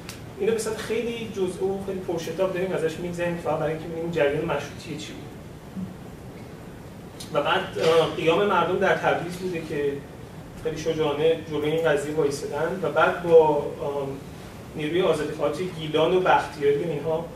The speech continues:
متحد می‌شن، تهران رو دوباره فتح می‌کنن که فتح تهران رو و بعد، اه،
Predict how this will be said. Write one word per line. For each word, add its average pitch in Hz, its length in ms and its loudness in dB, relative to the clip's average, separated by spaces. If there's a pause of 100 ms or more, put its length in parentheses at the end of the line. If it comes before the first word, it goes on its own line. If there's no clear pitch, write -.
(320)
متحد 151 360 2
می‌شن، 190 240 -2
تهران 156 320 0
رو 170 120 -2
دوباره 147 240 0
فتح 156 140 -4
می‌کنن - 580 -8 (640)
که 143 100 -6
فتح 156 280 0 (120)
تهران 147 200 2
رو 180 80 -2
و 165 180 -4
بعد، 147 200 0
اه، - 920 -8